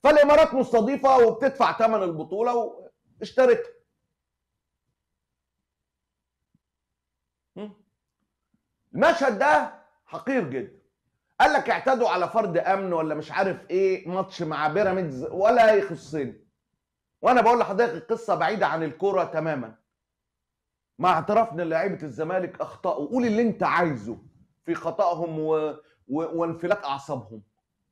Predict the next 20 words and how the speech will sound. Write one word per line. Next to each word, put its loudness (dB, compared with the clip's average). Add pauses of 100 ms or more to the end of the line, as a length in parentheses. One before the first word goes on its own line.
(580)
رغم 2
إن -2
الموضوع -2
ال-، -6
ال-، -6
الفيديوهات -2
ال-، -6
اللي -6
عرضها 0
عليا -2 (200)
زمايلي -6 (1000)
كان -6
فيها 2
احتكاك، -4
مشادات، -4
بتاع، -6
ما -12 (180)
فيش -16
أي -8
حاجة. -20